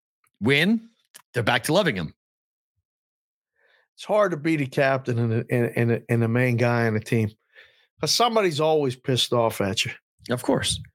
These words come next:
Speaker 2: When you win, it's because of you too much.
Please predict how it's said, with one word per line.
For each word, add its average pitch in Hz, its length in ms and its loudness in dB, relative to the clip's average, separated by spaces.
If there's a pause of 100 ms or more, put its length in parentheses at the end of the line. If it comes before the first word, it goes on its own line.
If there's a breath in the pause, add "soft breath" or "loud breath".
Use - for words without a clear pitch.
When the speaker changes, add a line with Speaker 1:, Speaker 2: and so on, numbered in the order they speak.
(160)
Speaker 2:
When 131 120 -2
you 123 120 2
win, 165 640 0 (200)
it's - 380 0
because 139 340 0
of 131 80 2
you 135 180 2
too 127 200 0
much. 113 500 -2